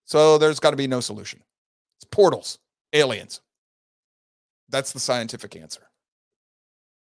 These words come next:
Okay, cool, whatever. Except, you say, "Well, well, primates don't do these things." Except we have stories of primates.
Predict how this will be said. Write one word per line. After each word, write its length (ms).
Okay, 360
cool, 280
whatever. 380
Except, 640
you 60
say, 100
"Well, 240
well, 140
primates 480
don't 180
do 140
these 180
things." 360
Except 320
we 140
have 180
stories 380
of 120
primates. 480